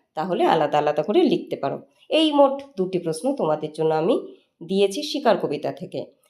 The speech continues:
এর পরের কবিতা, ক্রন্দনরতা জননীর পাশে। এই কবিতাটিও গুরুত্বপূর্ণ এবং এখান থেকে দেখো তিনটি প্রশ্ন দিয়েছি এবং প্রথম প্রশ্নটি আমি মনে করি ভীষণ ভীষণ গুরুত্বপূর্ণ।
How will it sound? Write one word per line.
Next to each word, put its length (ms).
এর 200
পরের 300
কবিতা, 360
ক্রন্দনরতা 1040
জননীর 560
পাশে। 320
এই 200
কবিতাটিও 640
গুরুত্বপূর্ণ 720
এবং 220
এখান 340
থেকে 260
দেখো 380
তিনটি 420
প্রশ্ন 360
দিয়েছি 400
এবং 240
প্রথম 300
প্রশ্নটি 400
আমি 180
মনে 220
করি 200
ভীষণ 400
ভীষণ 340
গুরুত্বপূর্ণ। 600